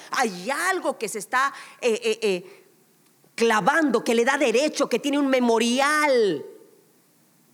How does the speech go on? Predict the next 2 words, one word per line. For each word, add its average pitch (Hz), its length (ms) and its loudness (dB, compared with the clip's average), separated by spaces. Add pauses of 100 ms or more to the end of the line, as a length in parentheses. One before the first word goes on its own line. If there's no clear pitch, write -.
(1000)
donde 233 440 0
habita 302 960 0